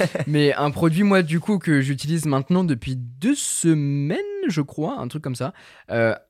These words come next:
Speaker 2: j'adore ce produit. Vraiment, quoi, il, il fallait que je vous en parle dans ce podcast parce que, euh, du coup, il est ancré dans mon quotidien, dans mon utilisation.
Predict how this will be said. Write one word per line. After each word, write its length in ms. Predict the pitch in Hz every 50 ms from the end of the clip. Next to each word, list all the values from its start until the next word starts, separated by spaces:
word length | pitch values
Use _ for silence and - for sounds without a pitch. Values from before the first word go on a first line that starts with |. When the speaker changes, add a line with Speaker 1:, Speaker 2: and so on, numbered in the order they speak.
| _
Speaker 2:
j'adore 420 | - 120 120 120 110 101 113 104 -
ce 100 | - 107
produit. 320 | - - 98 92 87 - _ _ _ _
Vraiment, 380 | 107 107 113 123 123 139 151 135
quoi, 140 | 139 131 127
il, 460 | 127 117 104 123 127 123 120 120 117
il 60 | 113
fallait 180 | - 135 135 143
que 60 | 143
je 60 | 139
vous 100 | 139 139
en 60 | 143 123
parle 160 | 151 147 139
dans 100 | 135 135
ce 80 | -
podcast 380 | - 143 131 - 180 196 196 165
parce 160 | 139 131 -
que, 100 | - 135
euh, 240 | 127 120 117 107 101 - - - - - _
du 140 | 117 123 127
coup, 160 | - 175 175
il 120 | 156 131
est 180 | 120 123 120 - -
ancré 400 | 147 160 160 147 - - 175 170
dans 100 | 165 156
mon 140 | 147 139 123
quotidien, 560 | - 143 135 - 135 139 139 170 180 185 180
dans 80 | 156
mon 140 | 131 120 123
utilisation. 760 | 127 135 123 139 139 135 131 131 135 131 - - 165 185 208